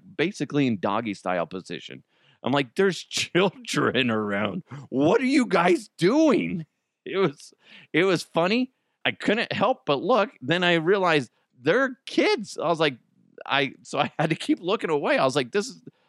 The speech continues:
I feel like a <laughs> pervert." But I was like, "What are you guys doing?" Here's the thing, too. They weren't in, like, this, like, 'cause I was telling one of the ladies that we were with, Nikki, I was just like, "Nikki, did you s-,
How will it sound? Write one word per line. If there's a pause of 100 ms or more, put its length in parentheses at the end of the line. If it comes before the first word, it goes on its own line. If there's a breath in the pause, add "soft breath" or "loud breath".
I
feel
like
a
<laughs>
pervert." (520)
But
I
was
like,
"What
are
you
guys
doing?" (580)
Here's
the
thing,
too. (240)
They
weren't
in,
like,
this,
like, (100)
'cause
I
was
telling
one
of
the
ladies
that
we
were
with,
Nikki,
I
was
just
like,
"Nikki,
did
you
s-,